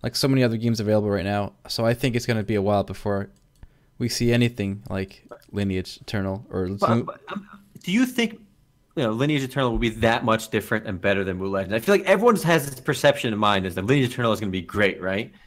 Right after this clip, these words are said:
Speaker 2: But,
Speaker 1: Mm-hmm.
Speaker 2: like, Mu Legends is a pr-, generally pretty solid game. Like, is it,
Speaker 1: Okay.
Speaker 2: is it gonna be able to do that much more than Mu Legends?
Speaker 1: Well, that's, that's my point. If it can't, it won't co-, the N C Soft won't release it.
Speaker 2: Yes.
Speaker 1: You know,
Speaker 2: Makes
Speaker 1: 'cause
Speaker 2: sense.
Speaker 1: they kinda have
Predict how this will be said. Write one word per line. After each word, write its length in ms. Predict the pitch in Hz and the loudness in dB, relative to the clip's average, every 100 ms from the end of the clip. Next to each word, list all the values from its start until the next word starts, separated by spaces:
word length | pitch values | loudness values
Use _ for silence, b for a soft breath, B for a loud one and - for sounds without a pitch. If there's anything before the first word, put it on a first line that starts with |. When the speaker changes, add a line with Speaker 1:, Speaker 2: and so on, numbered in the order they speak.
| b | b
Speaker 2:
But, 60 | |
Speaker 1:
Mm-hmm. 80 | 117 | 0
Speaker 2:
like, 140 | 156 139 | 2 2
Mu 180 | 185 277 | 2 4
Legends 360 | 214 220 143 | 4 4 2
is 60 | 120 | 0
a 40 | |
pr-, 200 | - - | -4 -10
generally 360 | 190 262 466 415 | 0 2 4 2
pretty 240 | - 196 | 4 4
solid 460 | 170 - 151 131 117 | 4 4 6 4 4
game. 260 | 170 92 - _ _ _ _ _ - | 2 0 -6 _ _ _ _ _ -10
Like, 120 | B B B B - | B B B B 0
is 140 | 185 | 2
it, 100 | 208 | 2
Speaker 1:
Okay. 140 | 202 | 4
Speaker 2:
is 100 | 202 | 4
it 60 | 214 | 4
gonna 120 | 240 | 2
be 60 | 220 | 2
able 140 | 220 | 0
to 40 | 175 | 2
do 140 | 190 | 4
that 180 | 160 180 | 4 4
much 160 | 175 | 2
more 440 | 147 147 156 117 - | 0 0 2 2 0
than 120 | 131 | -4
Mu 140 | 123 117 | -2 0
Legends? 360 | 110 98 80 | 0 0 4
Speaker 1:
Well, 120 | 180 196 | 10 12
that's, 100 | 202 | 10
that's 340 | - 151 143 151 | 0 -4 2 4
my 80 | 156 | 4
point. 240 | 175 151 | 4 2
If 100 | 107 | 2
it 140 | 135 | 2
can't, 400 | - - 151 202 - | 12 12 12 4 2
it 60 | 123 | 2
won't 160 | 123 | 2
co-, 80 | - | 2
the 200 | - 123 127 | 0 0 2
N 100 | 135 | 2
C 140 | 151 | 4
Soft 180 | 139 123 | 6 4
won't 160 | 123 117 | 4 0
release 280 | 110 110 - | 2 0 -2
it. 160 | - - _ _ - - - - - | -10 -12 _ _ -10 -8 -6 -8 -8
Speaker 2:
Yes. 460 | 110 95 90 - - _ _ _ _ - | -6 -6 -6 -12 -18 _ _ _ _ -4
Speaker 1:
You 100 | 127 | -2
know, 80 | |
Speaker 2:
Makes 140 | 101 110 | 0 -4
Speaker 1:
'cause 80 | - | -8
Speaker 2:
sense. 280 | - - - | -16 -18 0
Speaker 1:
they 100 | 135 | 4
kinda 240 | 151 139 | 6 4
have 100 | 127 | 4